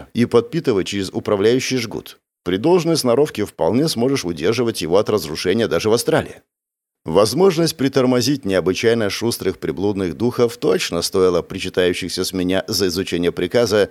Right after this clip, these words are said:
двух сотен целковых. И отрабатывать этот аркан я взялся с ничуть не меньшим усердием,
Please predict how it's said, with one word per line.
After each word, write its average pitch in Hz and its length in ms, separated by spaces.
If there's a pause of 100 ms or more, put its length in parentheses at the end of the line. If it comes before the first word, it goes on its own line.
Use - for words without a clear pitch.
(140)
двух 139 320
сотен 107 320
целковых. - 560 (260)
И 92 120
отрабатывать 170 720
этот 135 240
аркан 120 340
я 90 180
взялся 98 520 (100)
с - 120
ничуть 117 340
не 156 80
меньшим 117 440
усердием, 92 600